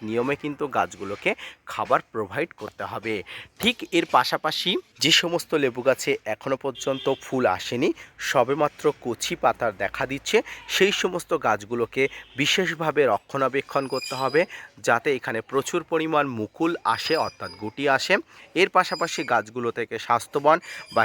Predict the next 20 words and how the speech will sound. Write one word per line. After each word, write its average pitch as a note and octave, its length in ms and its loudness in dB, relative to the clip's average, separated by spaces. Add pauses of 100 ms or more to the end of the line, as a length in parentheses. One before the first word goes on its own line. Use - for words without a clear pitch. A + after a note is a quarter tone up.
হৃষ্টপুষ্ট G3 720 2 (180)
যাতে B2+ 300 0 (300)
মুকুল A#2 360 0 (100)
পাওয়া D3 260 8
যায়, F3 140 4 (260)
তার B2 200 4
জন্য F3 240 -4 (160)
আপনাকে G#2 340 -10
বিশেষ D3+ 360 -4 (100)
ধরনের D#3 300 -2 (120)
খাবারের A#2+ 360 2 (100)
বন্দোবস্ত F#2+ 600 -4 (100)
করতে - 320 -8
হবে। A2 180 -2 (520)
তো C3+ 60 4 (120)
আসুন, G#3 260 2 (320)
আম C#3 260 2 (180)
থেকে D3+ 300 -2
লেবু A2+ 240 -2 (320)
এই D#3+ 160 2